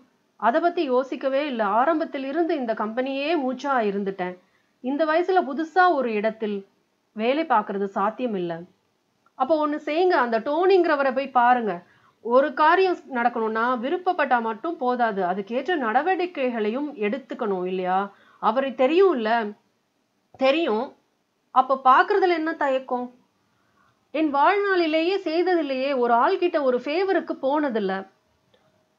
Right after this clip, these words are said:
சலுகை இல்லைங்க. உங்க தகுதியை பத்தி நியாயமா எடுத்து சொல்ல போறீங்க. அவ்வளவுதான். ஜுராங் டவுனில் எச் டி பியின் ஐந்தாவது அறை ஃபிளாட்டில் இருந்தார் டோனி. மணி அடித்து ஒரு மலாய் வேலைக்காரி திறந்துவிட,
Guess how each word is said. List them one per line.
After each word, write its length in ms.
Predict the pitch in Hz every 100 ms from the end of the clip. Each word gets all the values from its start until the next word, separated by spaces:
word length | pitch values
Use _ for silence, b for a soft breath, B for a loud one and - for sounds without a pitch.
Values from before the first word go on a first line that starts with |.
| _ _
சலுகை 540 | 269 302 392 370 247
இல்லைங்க. 380 | 220 214 208 220
உங்க 400 | 233 320 339 359
தகுதியை 520 | 262 254 262 254 233
பத்தி 480 | 196 180 311 277 214
நியாயமா 520 | 226 277 311 226 302
எடுத்து 320 | 240 320 381
சொல்ல 260 | 349 262 233
போறீங்க. 540 | 226 214 214 208 196
அவ்வளவுதான். 680 | 208 262 349 349 233 226 233 _ _ _ _ _ _ _ _ _ _ _ 202
ஜுராங் 380 | 262 330 370 359 359 -
டவுனில் 500 | 233 214 226 294 - _
எச் 300 | 220 269 -
டி 180 | 330 339
பியின் 340 | 294 247 226 233
ஐந்தாவது 560 | 214 285 330 381 285
அறை 240 | 233 214 220
ஃபிளாட்டில் 500 | 220 214 220 269 254
இருந்தார் 420 | 226 226 226 233
டோனி. 380 | 233 202 208 240
மணி 300 | 247 220 339
அடித்து 400 | 339 226 - 285
ஒரு 180 | 240 202
மலாய் 360 | 202 240 339 285
வேலைக்காரி 500 | 240 226 220 202 196
திறந்துவிட, 640 | 214 240 247 202 220